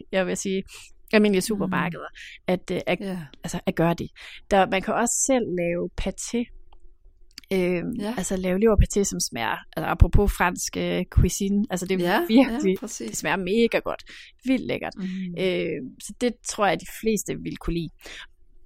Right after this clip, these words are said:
Speaker 1: Og når det er sagt, så det her med at kamuflere leveren, det er, at man kan,
Speaker 2: Yes.
Speaker 1: du startede, startede du ikke også med at sige det her med kødsovs, eller sådan, altså,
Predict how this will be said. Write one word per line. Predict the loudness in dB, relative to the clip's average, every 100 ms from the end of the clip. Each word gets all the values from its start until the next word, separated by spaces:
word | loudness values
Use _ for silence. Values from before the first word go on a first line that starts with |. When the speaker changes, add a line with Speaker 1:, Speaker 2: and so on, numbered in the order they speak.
| _ 4
Speaker 1:
Og | 4
når |
det | 6 4
er |
sagt, | 6 4 2 -4
så | -4 0 2
det | 4
her | 2
med | 2 -2
at | -4
kamuflere | -4 -4 -4 -2 0 0 -2 -6 -6
leveren, | -2 -2 -2 -8 -6 0
det | 2
er, | 2 0 -4
at | -8 -4
man | -2 0
kan, | 0 0
Speaker 2:
Yes. | -2 -12 -12
Speaker 1:
du | -6
startede, | 0 0 2 0 -2 -8 -18
startede | -10 -6 -4 -4
du |
ikke | -4
også | -4 -4
med |
at | -4
sige | -4
det | -2
her | -2
med | -4 -6 -16
kødsovs, | -4 -4 -2 -6 -6 -6
eller | -4 -2
sådan, | -2 0
altså, | 0